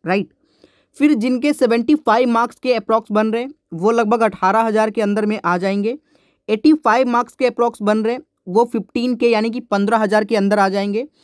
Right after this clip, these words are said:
वहीं जिनके नाइंटी फ़ोर या फिर नाइंटी फ़ाइव मार्क्स बन रहे हैं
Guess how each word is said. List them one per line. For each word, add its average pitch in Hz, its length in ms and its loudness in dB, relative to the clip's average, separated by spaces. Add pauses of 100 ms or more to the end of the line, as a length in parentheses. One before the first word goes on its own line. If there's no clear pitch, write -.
(240)
वहीं 226 200 2
जिनके 254 220 -2
नाइंटी 247 340 0
फ़ोर 269 440 -2
या 233 200 2
फिर 269 140 -4
नाइंटी 226 380 0
फ़ाइव 226 360 0
मार्क्स 208 240 0
बन 175 160 0
रहे 151 160 -4
हैं 151 60 -10